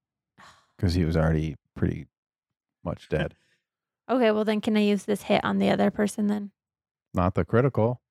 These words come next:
Speaker 1: No, this thirteen.
Speaker 2: Yeah, you retarget, yeah.
Speaker 1: Um, okay.
Speaker 2: Which one are you going for? The one that's targeting Luth?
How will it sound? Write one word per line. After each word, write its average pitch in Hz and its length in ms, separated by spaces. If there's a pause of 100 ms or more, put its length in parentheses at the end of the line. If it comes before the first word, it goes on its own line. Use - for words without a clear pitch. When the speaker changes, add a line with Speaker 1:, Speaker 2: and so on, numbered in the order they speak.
Speaker 1:
No, 247 260
this 220 220
thirteen. 233 640 (280)
Speaker 2:
Yeah, 90 200 (180)
you 92 140
retarget, 87 460
yeah. 82 160 (1500)
Speaker 1:
Um, 214 840 (440)
okay. 196 200 (100)
Speaker 2:
Which 110 200
one 101 120
are 92 40
you 87 140
going 85 280
for? - 300 (640)
The 98 80
one 87 120
that's 80 200 (140)
targeting 85 380
Luth? 120 200